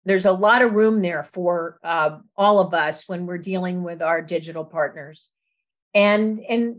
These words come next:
let's just see what works, but please start trying. You know, it's like that dartboard. Keep, keep throwing that dart. You're eventually gonna hit. And, and when you hit,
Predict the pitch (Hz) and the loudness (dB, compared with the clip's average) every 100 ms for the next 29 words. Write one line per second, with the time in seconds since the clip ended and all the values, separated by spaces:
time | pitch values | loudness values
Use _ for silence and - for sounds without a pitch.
0 | _ _ _ _ - 240 302 - 403 - | _ _ _ _ 0 2 2 0 -2 -2
1 | - 330 311 220 269 359 - - 220 - | -2 4 4 4 4 4 0 0 0 -2
2 | _ _ _ - 320 349 277 208 - - | _ _ _ -4 2 4 4 2 0 4
3 | 247 240 - - 196 160 120 131 180 202 | 4 4 -4 0 0 0 -4 -14 -12 -6
4 | 196 185 185 185 214 220 226 220 208 196 | -4 -2 -2 0 0 0 -2 2 0 0
5 | 175 156 139 _ - 269 277 _ _ - | -4 -8 -8 _ -4 -4 -4 _ _ -10
6 | 311 - 247 254 285 285 269 262 302 254 | -10 -10 2 4 4 2 -6 -2 0 2
7 | 247 - 220 214 196 175 233 262 - 262 | 0 -6 -4 0 0 0 -2 -2 -4 -6
8 | 247 233 220 214 226 208 202 _ _ _ | -4 -2 -2 -2 2 2 2 _ _ _
9 | _ _ _ - 190 196 208 208 202 208 | _ _ _ 0 2 2 0 0 0 -2
10 | 208 - 302 208 | -2 4 6 6